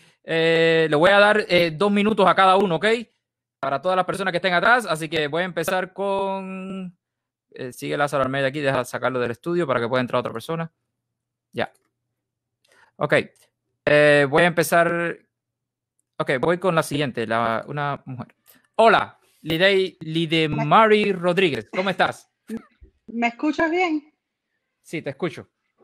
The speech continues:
Speaker 1: ¿Cómo estás?
Speaker 2: Ok, perfecto. Sí, eh, bien, gracias. Primera vez que me, que me uno a, a tu directa.
Speaker 1: Bueno, déjame
Speaker 2: Eh,
Speaker 1: de volver a
Speaker 2: eh.
Speaker 1: explicar otra vez. No es mi directa, es la directa de Cubanos Canadienses por una Cuba Democrática. Yo soy un
Speaker 2: Ok.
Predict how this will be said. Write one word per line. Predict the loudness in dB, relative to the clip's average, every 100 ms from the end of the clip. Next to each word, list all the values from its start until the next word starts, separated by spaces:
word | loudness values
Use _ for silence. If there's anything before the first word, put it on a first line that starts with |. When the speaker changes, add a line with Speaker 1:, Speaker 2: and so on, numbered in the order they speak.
| _ _
Speaker 1:
¿Cómo | -6 -2
estás? | 0 -2
Speaker 2:
Ok, | -4 -10 -10
perfecto. | -12 -8 -8 -10 -14 _ _ _ _ _
Sí, | _ -4 -2 -2 -2
eh, | -2 -2
bien, | -2 -2 -4
gracias. | -2 -4 -6 -12 -12
Primera | -8 -4 0 0
vez | -2 -6
que | -6
me, | -4 -4 -4 -4 -6
que | -6
me | -6 -6
uno | -6 -4
a, | -2 -2 -4 -8 -10
a | -10
tu | -10
directa. | -8 -6 -6 -8 -12 -14 -14 _ _ _ _ _ -10
Speaker 1:
Bueno, | -6 -6 -10
déjame | -6 0 2 2
Speaker 2:
Eh, |
Speaker 1:
de | 2
volver | 2 4 2
a |
Speaker 2:
eh. |
Speaker 1:
explicar | 2 0 4 4
otra | 4 2
vez. | 2
No | 0 -4
es |
mi | -4 -4
directa, | -4 -4 -4
es | -4
la | -4
directa | -6 -6 -6
de | -6
Cubanos | -10 -10
Canadienses | -8 -8 -10 -12
por | -12
una | -10 -8
Cuba | -6 -6 -6
Democrática. | -8 -8 -4 -6 -6 -10 _ _ _ _ _ _ -6
Yo | -2 2
soy | 4 4
un | 4 4
Speaker 2:
Ok. | 2 0